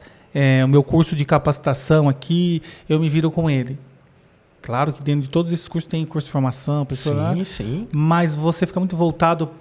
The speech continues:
Speaker 1: pra aquela tarefa, pra aquela atividade, pra aquele conhecimento técnico,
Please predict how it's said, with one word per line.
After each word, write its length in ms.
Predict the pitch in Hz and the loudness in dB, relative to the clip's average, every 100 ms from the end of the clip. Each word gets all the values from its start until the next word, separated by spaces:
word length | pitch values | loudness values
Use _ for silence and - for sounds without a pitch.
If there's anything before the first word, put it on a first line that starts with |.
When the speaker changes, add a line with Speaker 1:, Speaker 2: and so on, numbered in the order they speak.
| - | -10
Speaker 1:
pra 100 | 139 | -10
aquela 380 | - - 226 233 | -10 -4 -2 -2
tarefa, 540 | 233 147 139 131 139 | -2 0 0 -2 -4
pra 120 | 135 | -8
aquela 320 | 135 - 208 208 | -8 -2 0 0
atividade, 640 | 202 156 151 143 131 127 | -2 -6 -2 0 2 0
pra 80 | 156 | -2
aquele 200 | - 190 | 0 -2
conhecimento 680 | 196 180 180 156 147 135 - | -2 -2 -4 -4 -2 -4 -4
técnico, 600 | - 165 - 143 135 | 0 0 0 -6 -4